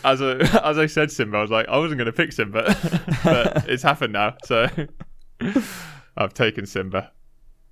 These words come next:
Speaker 1: Your, your choice. You're on the clock.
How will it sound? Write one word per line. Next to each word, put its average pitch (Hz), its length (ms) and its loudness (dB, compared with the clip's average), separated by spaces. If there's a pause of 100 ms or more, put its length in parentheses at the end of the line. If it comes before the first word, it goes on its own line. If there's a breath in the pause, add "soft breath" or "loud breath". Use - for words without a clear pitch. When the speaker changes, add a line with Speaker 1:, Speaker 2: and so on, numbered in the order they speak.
(1300)
Speaker 1:
Your, 110 220 -2 (140)
your 110 200 -4
choice. - 400 -6
You're 123 160 -2
on 110 120 -2
the 110 80 -6
clock. - 360 -4